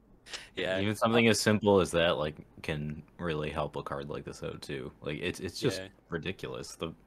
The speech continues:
Speaker 1: Yeah, you
Speaker 2: and
Speaker 1: just
Speaker 2: for most Seekers, it doesn't take up a meaningful slot, so you just have this thing.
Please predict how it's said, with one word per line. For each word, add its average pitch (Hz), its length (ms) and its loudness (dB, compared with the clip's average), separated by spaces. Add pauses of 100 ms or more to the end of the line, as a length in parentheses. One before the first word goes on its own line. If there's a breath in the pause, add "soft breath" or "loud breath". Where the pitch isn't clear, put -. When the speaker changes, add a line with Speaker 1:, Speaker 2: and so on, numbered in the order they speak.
(160)
Speaker 1:
Yeah, 139 80 6
you 135 60 10
Speaker 2:
and 135 100 8
Speaker 1:
just 113 100 2
Speaker 2:
for 110 120 6
most 123 320 6
Seekers, 143 600 0
it 92 140 -2
doesn't 101 340 2
take 104 220 0
up 98 140 -2
a 92 40 0
meaningful 87 540 -4
slot, 101 640 4
so 80 180 -4
you 82 160 -6
just 82 200 -8
have 82 220 -6
this 90 220 -6
thing. 92 420 -2